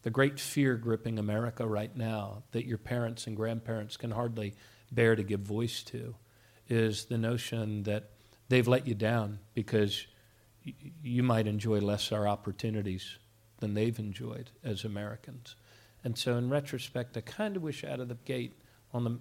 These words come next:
on the message front we had done the opportunity for all. But even the fundraising, Mo, uh,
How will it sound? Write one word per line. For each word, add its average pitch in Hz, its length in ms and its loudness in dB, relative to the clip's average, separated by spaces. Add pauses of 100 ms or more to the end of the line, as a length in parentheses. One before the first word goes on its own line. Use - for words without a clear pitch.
on 113 80 -2
the 117 60 0
message 123 380 -2
front 120 260 -4
we 117 100 -2
had 113 120 -2
done 113 160 -2
the 113 80 0
opportunity 113 680 -2
for 117 240 -2
all. 113 340 0 (320)
But 196 120 8
even 349 200 10
the 359 60 6
fundraising, 131 680 6
Mo, 117 300 -2 (540)
uh, 156 420 0